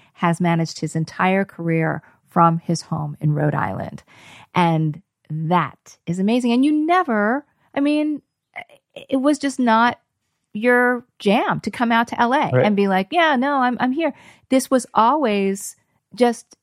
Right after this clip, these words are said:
Speaker 1: it, it, it, it was a no-brainer for you, right?
Speaker 2: Yeah. To be fair, I did, I lived in L A for two years, but that was, like, another life,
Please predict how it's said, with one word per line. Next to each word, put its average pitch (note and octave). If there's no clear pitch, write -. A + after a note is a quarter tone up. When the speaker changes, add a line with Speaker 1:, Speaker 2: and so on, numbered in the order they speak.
Speaker 1:
it, -
it, -
it, A#3+
it B3+
was C4
a -
no-brainer B3
for -
you, F3+
right? G#3+
Speaker 2:
Yeah. E3+
To -
be F3+
fair, C3+
I A#2+
did, C3+
I C3
lived D3+
in C#3+
L B2+
A A#2+
for A#2+
two A#2
years, A2
but A2+
that D3
was, C3+
like, C#3
another A#2
life, A2